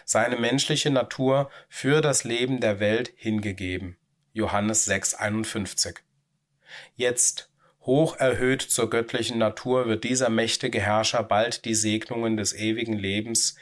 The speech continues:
denjenigen zugänglich machen, für die er gestorben ist. Philipper zwei neun, zweiter Petrus eins eins bis vier. Der Friedefürst.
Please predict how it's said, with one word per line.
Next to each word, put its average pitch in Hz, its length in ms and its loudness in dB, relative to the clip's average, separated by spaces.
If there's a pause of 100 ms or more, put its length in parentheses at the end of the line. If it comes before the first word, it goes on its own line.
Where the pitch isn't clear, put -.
(320)
denjenigen 120 640 2
zugänglich 110 600 0
machen, 110 380 -2 (220)
für 113 160 -6
die 127 260 -2
er 104 180 2
gestorben 101 560 -2
ist. - 380 -4 (460)
Philipper 107 480 -4
zwei 101 480 0 (180)
neun, 110 460 0 (600)
zweiter 120 360 2
Petrus 110 520 -4
eins 113 520 0 (100)
eins 98 320 -2
bis - 220 -2
vier. 92 360 -6 (2000)
Der 110 160 4
Friedefürst. 110 1000 -2